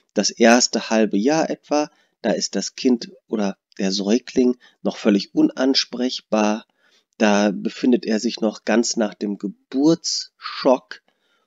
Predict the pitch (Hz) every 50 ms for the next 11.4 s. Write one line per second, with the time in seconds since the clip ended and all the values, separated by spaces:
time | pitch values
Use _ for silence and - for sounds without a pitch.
0 | _ _ - 117 107 110 104 107 107 101 - - 95 104 101 - - 107 104 104
1 | 104 104 107 - - 107 127 151 151 - - - 127 113 - - 104 104 - -
2 | 101 98 - 104 - - 160 160 156 151 143 135 - - - 117 123 135 135 135
3 | 127 - - - 123 123 120 117 120 120 120 120 117 120 120 - _ - - _
4 | _ - 110 110 - - 123 120 117 95 110 107 110 117 - - - 120 110 104
5 | - - 127 120 - - - - 123 120 113 110 107 - - 117 117 110 - -
6 | 95 - 101 107 - 139 147 156 151 - - - - - 135 131 139 139 139 -
7 | - - 135 - - 127 117 - - 127 127 127 127 123 - - - 127 127 -
8 | _ _ _ - - - _ _ _ - 123 120 131 139 139 - - 135 131 120
9 | 127 123 - 123 117 117 113 107 113 113 - - - 180 196 190 180 - 165 156
10 | 151 - 151 147 - _ _ - _ _ _ _ _ _ - - 113 110 117 131
11 | 131 135 123 - - - -